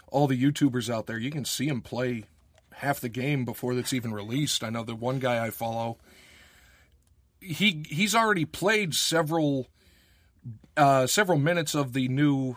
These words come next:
God, what is it? The new Assassin's Creed game. Uh, Assassin's Creed, what's the new one? Odyssey, or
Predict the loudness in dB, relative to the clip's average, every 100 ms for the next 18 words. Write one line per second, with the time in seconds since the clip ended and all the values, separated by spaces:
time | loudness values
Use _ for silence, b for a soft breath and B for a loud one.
0 | -12 -12 -10 -8 -8 -2 2 2 2 2
1 | 2 0 -2 -4 -4 -6 -10 -12 -16 -18
2 | _ b b b b b b b -8 -6
3 | -4 -4 -2 -2 -2 -4 -6 -6 -6 -6
4 | -6 -8 -8 -6 -6 -6 -8 -6 -4 -4
5 | -6